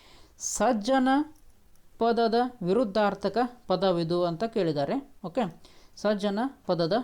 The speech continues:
ವಿರುದ್ಧಾರ್ಥಕ ಪದವಿದು ಯಾವುದಪ್ಪ ಅಂತಂದ್ರೆ ಮಜ್ಜನ, ಸುಜನ, ಸತಜನ, ದುರ್ಜನ ಅಂತಿದೆ. So ಹಾಗಾದ್ರೆ ಸಜ್ಜನ ಪದದ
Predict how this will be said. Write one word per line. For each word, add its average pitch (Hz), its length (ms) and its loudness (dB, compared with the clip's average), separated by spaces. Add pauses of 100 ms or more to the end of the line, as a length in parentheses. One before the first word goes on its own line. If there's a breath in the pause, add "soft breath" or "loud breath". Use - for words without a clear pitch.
(100)
ವಿರುದ್ಧಾರ್ಥಕ 185 560 -2
ಪದವಿದು 160 500 -2
ಯಾವುದಪ್ಪ 196 440 0
ಅಂತಂದ್ರೆ 202 440 -2
ಮಜ್ಜನ, 175 500 -2 (120)
ಸುಜನ, 175 560 -2 (160)
ಸತಜನ, 180 680 -2 (200)
ದುರ್ಜನ 170 440 0
ಅಂತಿದೆ. 170 380 -2 (460 loud breath)
So 202 80 0
ಹಾಗಾದ್ರೆ 175 600 -2 (340 loud breath)
ಸಜ್ಜನ 208 520 0 (200)
ಪದದ 180 360 2